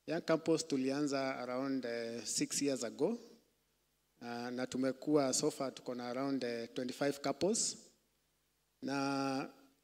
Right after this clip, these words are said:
young couples is all about fellowship to, fellowshipping together towards godly marriages. Na tuko na kikundi ambacho tumeanza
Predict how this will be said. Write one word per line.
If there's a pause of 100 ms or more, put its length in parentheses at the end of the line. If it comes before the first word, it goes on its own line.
(160)
young
couples
is
all
about
fellowship
to, (260)
fellowshipping
together
towards (100)
godly
marriages. (680)
Na (120)
tuko
na
kikundi
ambacho
tumeanza